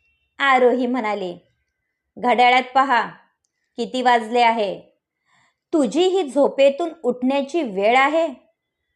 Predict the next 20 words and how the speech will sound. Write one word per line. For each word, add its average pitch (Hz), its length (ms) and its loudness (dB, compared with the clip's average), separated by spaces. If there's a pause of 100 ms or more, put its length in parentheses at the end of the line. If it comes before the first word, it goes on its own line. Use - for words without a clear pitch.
(120)
तू 220 80 -4
विसरत 240 440 -2
आहे 226 380 -2 (560)
की 359 220 -4
तू 349 180 -2
या 392 200 2
घरामध्ये 262 840 -2 (300)
काम 254 280 2
करणारी 214 600 -2
सर्वंट 226 640 0
आहे. 220 380 -4 (760)
तुझ्या 254 380 -4
कितीतरी 262 920 -6
आधी 233 640 -4 (360)
जान्हवी 254 840 -4 (200)
तयार 240 340 2
होऊन 247 380 0 (160)
खाली 247 360 0
आली 233 280 2
आहे." 208 460 -2